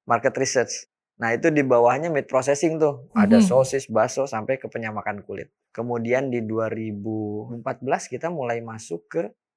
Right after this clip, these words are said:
Speaker 1: eh, komoditi sektor. Kita sekarang punya rice mill, kapasitasnya lima puluh ribu ton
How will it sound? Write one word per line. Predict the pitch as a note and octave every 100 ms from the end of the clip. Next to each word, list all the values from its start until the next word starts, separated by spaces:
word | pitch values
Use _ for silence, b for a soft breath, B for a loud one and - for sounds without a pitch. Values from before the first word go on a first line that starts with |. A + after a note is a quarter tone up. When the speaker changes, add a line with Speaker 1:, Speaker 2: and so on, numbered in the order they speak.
| _ -
Speaker 1:
eh, | B2
komoditi | A#2+ B2+ B2+ A#2 B2+
sektor. | B2 - G#2+ A#2 - _ _ _
Kita | - C3
sekarang | B2+ - B2 C#3
punya | B2+ A#2+ A2+ G#2+ G#2+ -
rice | - A2+ -
mill, | C3+ F3 A#3
kapasitasnya | B2 B2 A#2 - A#2 - B2+
lima | A2+ G#2+ G2+
puluh | - G#2+
ribu | A2 G#2 G#2+
ton | A#2 B2